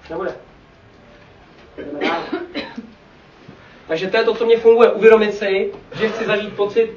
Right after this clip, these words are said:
vítězství. Ono se tomu říká pocit vítězství. To je takový ten pocit, že si říkáte, "Jo, je to tam, udělala jsem to, udělala jsem to." Tak tenhle pocit vyměňte za ten pocit, "Já to měl udělat, to je průšvih."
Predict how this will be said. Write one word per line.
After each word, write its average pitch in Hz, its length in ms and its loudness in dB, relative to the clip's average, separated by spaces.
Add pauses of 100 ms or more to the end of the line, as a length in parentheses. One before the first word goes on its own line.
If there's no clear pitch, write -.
(120)
vítězství. 175 640 -6
Ono 185 120 -4
se - 100 -14
tomu 202 180 -8
říká 196 260 -6
pocit - 160 -12
vítězství. 208 420 -10 (240)
To 190 60 -10
je 190 60 -4
takový 226 260 -4
ten - 140 -6
pocit, 220 220 -8
že 208 60 -10
si 220 80 -12
říkáte, 196 460 -4 (100)
"Jo, - 840 -6 (1120)
je 165 100 -6
to 196 120 -2
tam, 226 320 0
udělala 254 240 -2
jsem 165 200 -10
to, 131 340 -12
udělala 220 340 0
jsem 175 240 -4
to." 135 220 -6 (880)
Tak - 140 -12
tenhle 277 220 0
pocit 180 340 -4
vyměňte 180 440 -2
za 170 120 -6
ten 175 140 -8
pocit, 175 560 -8
"Já 262 120 -6
to 285 140 -8
měl 240 200 -6
udělat, 120 320 -10 (100)
to - 60 -14
je - 60 -12
průšvih." 285 440 -12